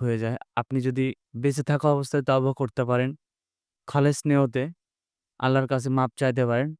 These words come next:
ইনশাআল্লাহ আল্লাহ ক্ষমা করে দিবেন। তবে বিষয় হচ্ছে আপনাকে ক্ষমা চাইতে হবে।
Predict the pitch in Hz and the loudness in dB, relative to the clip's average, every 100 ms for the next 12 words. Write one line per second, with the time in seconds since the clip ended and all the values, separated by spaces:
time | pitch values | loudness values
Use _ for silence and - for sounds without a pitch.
0 | _ - 131 127 135 120 127 175 - 117 | _ -4 -2 0 0 0 0 -4 -8 -4
1 | 120 117 117 110 101 95 92 90 107 139 | -4 -2 -2 -2 -4 -6 -4 -6 -2 0
2 | 135 165 202 _ _ _ _ _ _ _ | 0 -2 -4 _ _ _ _ _ _ _
3 | - 127 139 147 143 170 131 139 135 - | -4 0 4 4 4 2 0 2 0 0
4 | 131 127 135 123 123 107 | 0 2 0 0 0 0